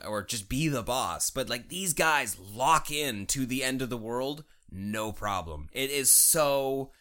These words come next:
easy for them to just roll with it.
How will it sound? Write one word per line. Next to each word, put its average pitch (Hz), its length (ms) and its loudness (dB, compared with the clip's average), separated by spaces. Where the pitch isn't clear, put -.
easy 160 400 -2
for 113 180 -6
them 98 400 -2
to 131 120 -2
just 113 300 -4
roll 107 400 -4
with 87 220 -10
it. - 100 -20